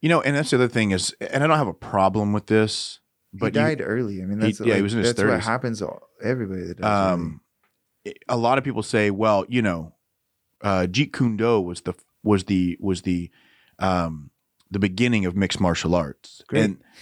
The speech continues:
Speaker 1: I know. And so
Speaker 2: Well, it's not the
Speaker 1: <clears throat>
Speaker 2: end.
Speaker 1: I-, yeah, it's not the end.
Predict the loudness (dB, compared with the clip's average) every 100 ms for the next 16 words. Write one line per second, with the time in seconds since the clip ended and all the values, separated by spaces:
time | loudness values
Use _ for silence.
0 | -20 _ -6 -2 0 0 0 -2 -4 -2
1 | 2 4 2 0 -2 -2 0 0 2 2
2 | 0 -2 -8 -6 -4 0 2 0 -2 -2
3 | -2